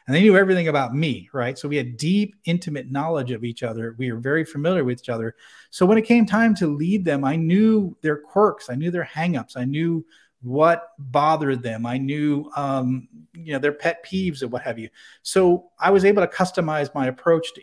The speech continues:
each individual that worked for me because I really knew them. And so when I came into the, uh, when I came into the corporate world, I spent twenty-two years working in the corporate world.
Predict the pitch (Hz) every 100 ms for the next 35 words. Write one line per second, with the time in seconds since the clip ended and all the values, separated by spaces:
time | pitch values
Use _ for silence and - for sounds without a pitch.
0 | - 151 - 139 127 143 139 120 117 113
1 | 147 160 - 117 107 123 131 123 123 131
2 | 143 135 127 117 151 190 123 - _ _
3 | _ _ - 160 185 190 202 208 240 294
4 | 302 254 208 170 139 135 151 139 120 -
5 | _ 156 147 147 185 202 196 180 160 139
6 | - 226 247 147 139 127 131 143 - 143
7 | - 160 151 - 139 147 143 127 147 147
8 | 117 123 165 190 - 127 117